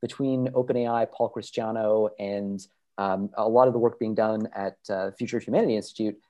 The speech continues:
things are sort of shifting. And I, I just, I'd love to get your perspective on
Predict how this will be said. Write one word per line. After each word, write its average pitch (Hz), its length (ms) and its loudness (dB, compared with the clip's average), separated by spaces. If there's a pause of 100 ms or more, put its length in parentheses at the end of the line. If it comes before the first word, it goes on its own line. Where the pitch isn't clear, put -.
(800)
things 190 220 4
are 175 60 -2
sort 160 180 2
of - 60 -4
shifting. 214 440 0
And 143 100 0
I, 127 240 2
I 135 60 6
just, 131 240 -4
I'd 131 120 2
love 147 120 4
to 190 60 -6
get 180 100 0
your 135 120 0
perspective 127 680 -2
on 110 360 -2